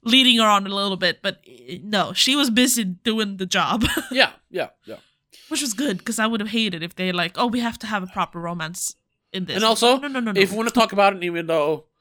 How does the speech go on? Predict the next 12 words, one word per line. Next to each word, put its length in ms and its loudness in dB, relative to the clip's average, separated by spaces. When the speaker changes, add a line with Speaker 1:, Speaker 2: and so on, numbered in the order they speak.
Speaker 2:
uh, 460 -4
I 60 -8
guess 220 -8
I'm 140 -12
being 160 -12
sexist, 380 -10
but 100 -2
I 60 -2
think 180 -10
that's 160 -6
so 200 -4
important. 500 -6